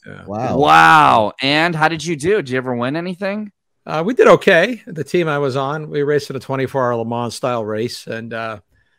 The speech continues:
Speaker 1: I didn't, I didn't fall down. I didn't wreck the bike. You know, it's, <laughs> that was, that was a plus.
Speaker 2: Mm-hmm.
Speaker 3: Uh, Bryn, uh, Bryn is a world-class, uh, motorcycle rider as
Speaker 1: <laughs>
Speaker 3: well.
Speaker 1: All right,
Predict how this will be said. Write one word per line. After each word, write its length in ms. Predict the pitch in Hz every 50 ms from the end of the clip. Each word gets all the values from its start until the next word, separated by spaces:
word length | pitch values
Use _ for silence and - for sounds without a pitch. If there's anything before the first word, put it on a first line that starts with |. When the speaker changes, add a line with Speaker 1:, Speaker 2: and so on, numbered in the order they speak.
| _ _ _
Speaker 1:
I 360 | - 330 202 175 190 170 175
didn't, 200 | 180 175 180 208 -
I 100 | - 139
didn't 200 | 156 170 175 - _ _
fall 220 | - 170 160 160
down. 300 | 151 156 147 147 160 175
I 80 | 160 143
didn't 200 | 135 151 151 151
wreck 200 | 143 139 135 -
the 80 | 143
bike. 360 | 117 131 127 131 156 170 - _
You 140 | - 156 131
know, 120 | 123 139 185
it's, 140 | 156 -
<laughs> 200 | - 147 - -
that 120 | - 226 -
was, 320 | 196 - - - - - _
that 120 | 247 - - -
was 160 | - - - -
a 40 | -
plus. 460 | 139 - 139 143 - - - 107 107
Speaker 2:
Mm-hmm. 680 | 110 113 117 123 - _ _ _ _ - - - - 90
Speaker 3:
Uh, 160 | 131 135 131 127
Bryn, 380 | 104 139 160 165 143 117 104
uh, 180 | 95 101 107 107
Bryn 260 | 104 113 135 156 160
is 200 | 156 135 123 104
a 60 | 113 104
world-class, 680 | 98 104 104 101 - _ - - 107 98 95 95 - -
uh, 260 | 101 95 90 87 87
motorcycle 500 | 90 98 95 92 90 - - - - 104
rider 340 | 98 101 98 98 95 98 92
as 140 | 95 101 101
Speaker 1:
<laughs> 40 | 110
Speaker 3:
well. 200 | 120 123 120 113
Speaker 1:
All 80 | 107 110
right, 100 | 110